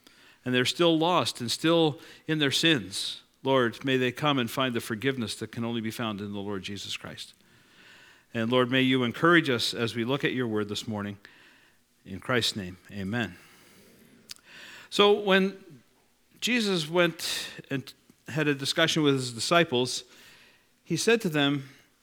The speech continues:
"But as the days of Noah were, so also will the coming of the Son of Man be." So this morning we want to look at kind of the world conditions at the time of the flood, how the world has kind of fallen back into similar depravity.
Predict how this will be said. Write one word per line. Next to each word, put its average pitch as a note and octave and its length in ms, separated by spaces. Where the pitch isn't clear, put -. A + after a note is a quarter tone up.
"But E3 140
as E3+ 160
the E3+ 80
days F#3+ 320
of D#3 100
Noah D#3+ 580
were, A2+ 380
so F3 300
also B2 560
will C3+ 460
the B2 120
coming C#3+ 360
of A2 80
the A2 60
Son A#2 260
of G#2 100
Man G#2 220
be." G#2+ 280
So - 160
this D#3 180
morning G3 300
we D#3+ 140
want D#3+ 180
to D3 40
look D#3+ 260
at D3+ 140
kind C#3+ 180
of A#2+ 60
the A#2 60
world D#3 320
conditions C#3+ 540
at C#3 120
the B2 80
time C#3+ 260
of B2+ 80
the A#2 80
flood, C#3+ 420
how C#3 160
the B2+ 120
world C#3 360
has A#2+ 240
kind C3 200
of G#2+ 80
fallen C#3 380
back C3+ 340
into B2+ 460
similar B2+ 400
depravity. C#3 640